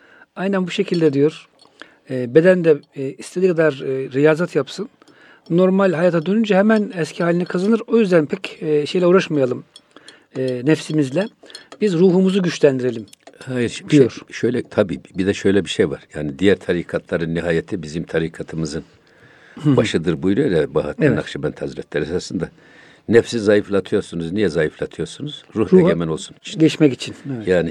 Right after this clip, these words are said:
Speaker 1: Hı.
Speaker 2: buradan gideceğiniz, varacağınız son nokta ruhun egemenliği.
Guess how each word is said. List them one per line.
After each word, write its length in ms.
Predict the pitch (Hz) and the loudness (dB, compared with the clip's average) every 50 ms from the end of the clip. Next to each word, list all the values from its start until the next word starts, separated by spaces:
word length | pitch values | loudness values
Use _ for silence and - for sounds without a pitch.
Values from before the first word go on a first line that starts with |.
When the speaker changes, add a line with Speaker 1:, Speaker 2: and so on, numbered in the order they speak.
| - - - | -6 -10 -8
Speaker 1:
Hı. 80 | - - | -4 -2
Speaker 2:
buradan 260 | 98 92 113 110 104 | 2 4 4 2 2
gideceğiniz, 480 | 98 95 98 95 82 101 95 90 82 80 | 2 0 0 0 2 0 0 0 0 0
varacağınız 540 | 101 104 104 98 80 98 92 90 90 82 - | 2 2 2 2 2 0 0 0 -2 -4 -4
son 240 | - 127 104 90 | -4 -4 -2 -2
nokta 340 | 78 78 - _ - - - | -4 -6 -6 _ -8 -6 -4
ruhun 380 | - 123 123 104 104 110 98 87 - | 0 0 0 0 0 -2 -4 -2 -4
egemenliği. 520 | 90 76 82 80 78 73 71 71 69 | -4 -2 -2 -4 -4 -6 -8 -10 -12